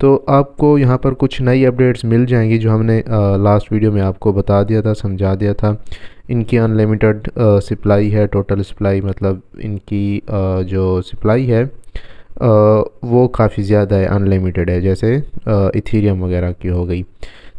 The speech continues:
तो, अ, तकरीबन इसको, अ, दो साल हो चुके हैं, अभी तक ये लिस्ट नहीं हुआ। तो अभी तक मतलब काफ़ी ज़्यादा इसने ऑडियंस पहले से ही बना रखी है। तो अभी तक क्यों लॉन्च नहीं हुआ,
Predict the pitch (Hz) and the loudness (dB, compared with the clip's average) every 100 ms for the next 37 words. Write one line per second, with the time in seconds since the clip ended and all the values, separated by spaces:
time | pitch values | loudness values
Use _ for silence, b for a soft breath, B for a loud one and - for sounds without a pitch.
0 | - 139 143 143 - 139 131 131 131 131 | 0 4 4 4 2 4 6 6 4 2
1 | 127 135 135 151 160 151 - 156 156 151 | 0 -2 0 2 0 -2 0 2 2 -2
2 | - - 131 123 123 123 123 117 131 147 | -6 0 4 4 6 4 4 2 0 2
3 | 151 135 117 - 113 120 117 120 117 110 | 2 2 0 -2 0 0 2 0 0 0
4 | 104 98 107 - 110 101 95 110 135 123 | 0 2 0 -2 -4 -2 0 0 0 0
5 | 110 107 110 - 104 101 98 - 113 117 | 0 0 -2 -2 0 2 0 -2 -2 -2
6 | 117 113 113 - 107 110 104 - 107 107 | 0 -2 -2 -4 -2 0 -2 -2 -2 -2
7 | 110 107 98 98 95 104 101 98 98 98 | -2 0 0 0 -2 -2 -2 0 0 -2
8 | 98 - - 95 95 - 95 95 92 90 | -4 -6 -2 0 0 -2 -2 -2 -2 -2
9 | 90 - 95 90 90 - B B B B | -4 -6 -4 -2 -4 -8 B B B B
10 | B - 127 143 143 135 139 143 139 131 | B 0 0 2 0 0 0 2 2 2
11 | 131 127 123 123 117 120 | 0 -2 -2 0 2 0